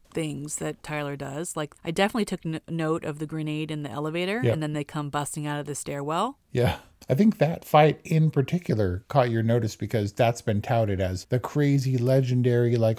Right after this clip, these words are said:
Speaker 2: one single uninterrupted take that took, like, twenty-two tries and took, like, six months or whatever. But, uh, it wasn't. I mean, it was kind of obvious. We've seen these tricks before.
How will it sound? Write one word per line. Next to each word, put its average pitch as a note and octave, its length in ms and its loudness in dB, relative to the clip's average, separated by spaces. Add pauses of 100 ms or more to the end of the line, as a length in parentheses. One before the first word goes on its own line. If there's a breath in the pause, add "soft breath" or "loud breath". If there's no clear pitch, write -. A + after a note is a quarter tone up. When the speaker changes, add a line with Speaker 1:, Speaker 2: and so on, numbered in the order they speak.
(120)
Speaker 2:
one D3 180 2
single C#3 460 2
uninterrupted C3 680 2 (160)
take - 440 -4
that B2 200 2
took, C3+ 200 0
like, A#2+ 220 2
twenty-two C#3 480 2
tries B2 500 4
and A2 140 -2
took, C3 160 -2
like, B2+ 180 0
six - 300 -4
months B2 320 0
or G#2+ 60 0
whatever. F#2+ 420 -2 (500 soft breath)
But, G#2 320 2
uh, G2 320 0 (280)
it B2 140 -2
wasn't. A#2+ 640 0 (140)
I C3 80 -6
mean, C3 160 2
it D3 60 2
was C#3 220 2 (260)
kind A#3+ 260 2
of - 100 -2
obvious. B2 460 2
We've F#3 180 4
seen F#3+ 280 4
these B2 160 2
tricks C#3 200 -2
before. B2 460 0